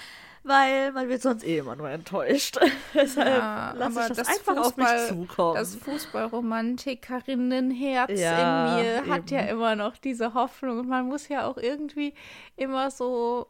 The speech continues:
Speaker 2: ein bisschen sowas leben, sondern sonst, das ist ja auch das Schöne am Fußball, dass es auch solche
Speaker 1: Ja.
Speaker 2: Geschichten gibt, auch wenn es die nur noch sehr selten gibt. Und ich hoffe einfach, dass wir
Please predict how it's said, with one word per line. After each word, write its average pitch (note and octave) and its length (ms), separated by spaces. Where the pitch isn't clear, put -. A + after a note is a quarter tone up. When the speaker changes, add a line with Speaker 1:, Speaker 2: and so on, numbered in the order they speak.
Speaker 2:
ein C4 120
bisschen D4 920
sowas C4 440
leben, C#4 600
sondern B3+ 440
sonst, C4+ 220
das C4 100
ist C4 240
ja F4+ 180
auch D4 120
das - 240
Schöne D4+ 500
am - 140
Fußball, - 640
dass C4 200
es C#4 100
auch - 200
solche E4+ 460
Speaker 1:
Ja. - 80
Speaker 2:
Geschichten F#3 520
gibt, - 200
auch A#3 140
wenn C4 120
es D4 100
die B3+ 140
nur B3+ 120
noch A#3+ 160
sehr A3+ 220
selten G3+ 420
gibt. F3 260
Und F#3+ 160
ich F#3+ 140
hoffe G#3 260
einfach, - 440
dass - 260
wir F3+ 320